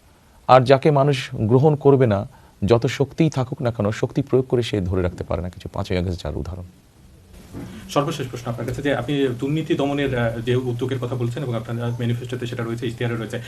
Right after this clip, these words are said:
Speaker 2: আহ, কিন্তু, আহ, টিআইবি এবং একাধিক সংগঠন, আহ, আহ, নানা রকম পরিসংখ্যান দিচ্ছে এবং তাতে দেখা যাচ্ছে যে, আহ, বিএনপির বেশ কয়েকজন প্রার্থী ঋণ খেলাপি, তারা আদালতের, আহ, আদেশ নিয়ে, স্থগিতাদেশ নিয়ে তারপরে নির্বাচনে অংশ নিচ্ছেন এবং, আহ, অনেকে আছেন যারা ঋণগ্রস্ত। তো এই যে যারা প্রার্থী যারা রয়েছেন,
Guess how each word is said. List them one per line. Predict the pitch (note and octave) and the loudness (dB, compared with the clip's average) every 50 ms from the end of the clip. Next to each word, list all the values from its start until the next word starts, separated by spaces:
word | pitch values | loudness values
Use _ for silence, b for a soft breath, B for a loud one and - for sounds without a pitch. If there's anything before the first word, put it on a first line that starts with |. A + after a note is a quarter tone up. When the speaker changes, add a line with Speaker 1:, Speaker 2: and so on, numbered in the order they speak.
| B B B B | B B B B
Speaker 2:
আহ, | C3+ A#2+ A#2+ | -2 -2 0
কিন্তু, | A#2+ C#3 B2 D3 C#3+ C#3 B2+ C3+ | 0 0 2 2 2 2 2 2
আহ, | C3 B2+ B2 A#2+ | 0 0 -2 -2
টিআইবি | C#3 C#3+ C#3+ C#3+ C#3 C3+ C#3 | 0 2 2 4 4 4 4
এবং | C3+ C3 C3 C3 B2 | 2 2 2 0 -2
একাধিক | A2+ C3+ B2 - - | -2 -2 -4 -4 -4
সংগঠন, | - B2 B2+ C3 C3 C#3 C#3 C3 | -4 -4 -2 -2 -2 -2 -2 -2
আহ, | B2+ A#2+ A#2 A#2 | -4 -4 -4 -2
আহ, | A#2+ B2 A#2 A#2+ A#2+ C3+ C3+ B2+ A#2+ B2+ | -2 0 0 -2 -4 -6 -8 -10 -10 -8
নানা | C3+ C3+ B2+ B2+ B2+ | -6 -4 -4 -2 -2
রকম | B2+ - C#3 C3 B2+ | -2 -2 -4 -4 -4
পরিসংখ্যান | - C#3 B2+ B2+ D#3 C3+ - C#3+ | -2 -4 -2 -2 -4 -4 -2 -2
দিচ্ছে | C#3 C3+ B2 D#3 | -2 -2 -4 -4
এবং | C3+ C3 | -4 -4
তাতে | B2+ B2+ A#2+ C3+ | -4 -6 -4 -4
দেখা | C3 B2+ C#3 | -2 -2 -2
যাচ্ছে | C3+ C3+ B2 - C3 | -2 -4 -4 -4 -6
যে, | C#3 B2+ B2 B B B B - | -6 -6 -6 B B B B -2
আহ, | A#2 A#2+ A2+ A#2 | 0 0 0 2
বিএনপির | B2+ C3 C3+ C3+ C#3 D3 C#3+ | 0 0 0 0 0 -2 -2
বেশ | C#3+ - C3+ C3 - | 0 0 -2 0 0
কয়েকজন | C#3+ C#3 C3+ D3+ D3 C#3+ - | 0 -2 -2 -2 -6 -4 -2
প্রার্থী | - B2+ B2+ B2 - - C#3 C3+ C3 B2+ B2+ B2 A#2 | -2 -2 -2 -2 -4 -4 -2 0 0 -2 -2 -2 -2
ঋণ | A#2+ A#2+ B2 B2 | 0 0 0 0
খেলাপি, | B2 C3 B2+ A#2+ B2 D#3 D#3+ D#3 - - - - | -2 -2 -4 -2 -2 -4 -6 -6 -10 -12 -6 -4
তারা | A#2 A2+ A#2+ | 0 0 2
আদালতের, | A#2+ A#2 A2+ A2+ B2 A#2+ B2+ B2 B2+ B2+ A#2+ A#2+ A#2 B B B B B - | 2 0 0 0 0 0 0 0 -2 -2 -4 -4 -8 B B B B B -6
আহ, | A#2+ A#2 A#2 A#2 | -4 -2 0 0
আদেশ | B2+ B2+ C3 B2 B2 B2 - | 0 0 0 -2 -2 -2 -2
নিয়ে, | C3 B2+ B2+ A#2+ | -2 0 0 -2
স্থগিতাদেশ | B2 - B2 A#2+ B2 C3+ A#2+ B2 A#2+ | -2 -2 -2 0 0 0 0 0 -2
নিয়ে | B2+ C3+ C3 | -2 -2 -2
তারপরে | B2 A2+ B2 A#2+ A#2+ | -2 -2 0 0 0
নির্বাচনে | B2 B2 A#2+ A#2+ A#2 C3 C3 | 0 0 -2 -4 -4 -6 -6
অংশ | B2+ B2+ | -6 -6
নিচ্ছেন | D3+ D3+ C#3+ - D#3+ | -6 -8 -6 -4 -4
এবং, | B2+ C3+ B2+ A#2+ B B B - | -2 -2 -4 -6 B B B -2
আহ, | B2 B2 B2 | 0 0 2
অনেকে | B2+ B2 C#3 - | 0 0 0 0
আছেন | C3 B2 C#3 B2 | 0 0 0 0
যারা | B2 B2+ A#2+ | 0 0 2
ঋণগ্রস্ত। | A#2 C3+ D3 C#3 - C3 A#2 A#2 - - E2 B B B B B B - | 2 2 0 2 0 0 -2 -2 -4 -10 -14 B B B B B B -2
তো | - C#3+ C#3 - - - - - | 0 0 0 -2 -6 -6 -2 0
এই | D#3 E3+ F3 F3+ | 2 2 2 2
যে | F3+ F3 F3 E3 D#3+ D#3 C#3+ C#3 - | 2 2 4 4 4 2 0 0 2
যারা | C#3+ C#3 B2+ | 2 2 4
প্রার্থী | - - B2+ B2 - C3+ | 4 2 0 0 0 0
যারা | B2 B2 B2 A#2 | 2 2 2 2
রয়েছেন, | A#2+ A#2 A2+ - A2+ G2 F#2+ | 2 0 0 -2 -2 -4 -6